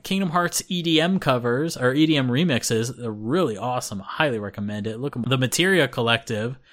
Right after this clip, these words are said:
So it's the same guys that, uh, do and handle, uh, Project Astati.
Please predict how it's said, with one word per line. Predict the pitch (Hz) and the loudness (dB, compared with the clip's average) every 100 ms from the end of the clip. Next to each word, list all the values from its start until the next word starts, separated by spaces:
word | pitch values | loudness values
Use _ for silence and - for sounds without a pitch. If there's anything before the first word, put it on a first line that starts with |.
| - - - _ | -20 -20 -20 _
So | - 131 123 | 0 2 2
it's | 131 139 - | 2 0 -2
the | 147 139 139 139 | 2 4 6 4
same | - 170 175 175 | 2 0 0 0
guys | 147 175 196 160 | 2 4 4 2
that, | 160 156 | 0 0
uh, | 151 151 | 2 2
do | 147 143 160 165 165 180 190 196 | 0 -2 0 2 2 0 -4 -6
and | 160 151 | -8 -8
handle, | 139 160 170 180 165 151 127 | -8 -4 -4 -2 0 -2 -2
uh, | 143 139 135 139 | -2 -2 -2 -2
Project | 131 156 143 143 | 0 2 2 0
Astati. | 156 - 185 226 107 | -4 0 0 0 -4